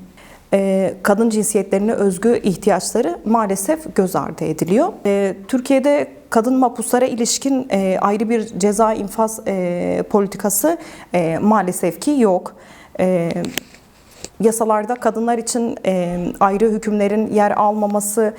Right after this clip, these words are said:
e, kağıt üzerinde eşitlik olarak görülebilse dahi bu yalnızca biçimsel bir, e, eşitlik yani. Özellikle kadın mahpuslar tarafından dile getirilen,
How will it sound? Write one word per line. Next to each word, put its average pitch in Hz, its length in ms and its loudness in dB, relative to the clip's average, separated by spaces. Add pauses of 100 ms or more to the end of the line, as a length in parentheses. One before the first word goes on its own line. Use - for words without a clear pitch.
(280)
e, 190 280 2
kağıt 214 300 0
üzerinde 202 520 0
eşitlik - 480 0
olarak 214 420 0
görülebilse 214 640 0
dahi 240 300 0 (140)
bu 262 340 -2
yalnızca 240 640 0 (220)
biçimsel 220 640 0
bir, - 280 -2
e, 165 360 0
eşitlik - 480 -2
yani. 190 340 0 (260)
Özellikle 220 380 0
kadın 240 260 0
mahpuslar 233 460 0
tarafından 226 680 0
dile 214 140 4
getirilen, 220 600 0